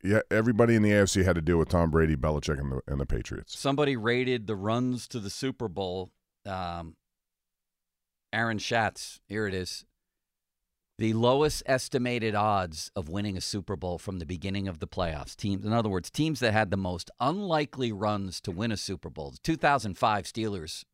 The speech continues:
Speaker 2: finished third in this category, which makes sense. They had to go into
Speaker 1: They,
Speaker 2: Cincy,
Speaker 1: yeah. On
Speaker 2: into
Speaker 1: the road
Speaker 2: face Peyton
Speaker 1: everywhere.
Speaker 2: Manning and one of the great offenses in N F L history that year.
Speaker 1: And then Denver.
Speaker 2: Into Denver, and then beat a really good Seattle team in the Super Bowl.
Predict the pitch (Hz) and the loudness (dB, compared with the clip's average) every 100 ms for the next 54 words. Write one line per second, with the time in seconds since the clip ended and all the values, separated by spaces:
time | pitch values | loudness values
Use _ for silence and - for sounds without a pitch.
0 | _ 104 80 - 110 104 80 73 - 85 | _ -6 -6 -4 -2 -2 -4 -10 -8 -6
1 | 73 64 69 71 - _ _ - - 107 | -6 -10 -14 -14 -18 _ _ -12 -8 -4
2 | - 104 - - 92 71 - 90 80 80 | -2 -2 -2 -2 -2 -4 -6 -6 -4 -4
3 | 98 131 123 80 78 85 85 - - _ | -2 0 2 2 2 2 2 0 -6 _
4 | _ _ - 87 113 113 107 107 101 101 | _ _ 4 8 8 10 10 10 10 8
5 | - 85 80 76 135 120 117 110 107 107 | 8 6 4 4 4 2 0 0 2 0
6 | 92 107 117 110 110 113 104 107 92 101 | 0 0 2 2 2 -2 -2 -4 -2 -2
7 | 104 98 92 101 127 - 87 78 73 - | -2 -2 0 0 -2 -4 -6 -4 -6 -8
8 | 80 69 71 82 78 85 92 55 - _ | -8 -4 -2 0 0 0 0 -6 -14 _
9 | 98 117 - 117 110 131 120 87 87 - | -4 -2 -2 0 2 2 2 -2 -4 -8
10 | _ _ 107 98 101 110 98 85 101 123 | _ _ 0 0 0 0 0 -2 0 0
11 | 101 85 95 73 92 87 98 90 - 82 | 0 -2 -4 -4 -6 -4 -4 -6 -8 -10
12 | 78 71 139 143 101 - - | -10 -10 -10 -6 -8 -8 -14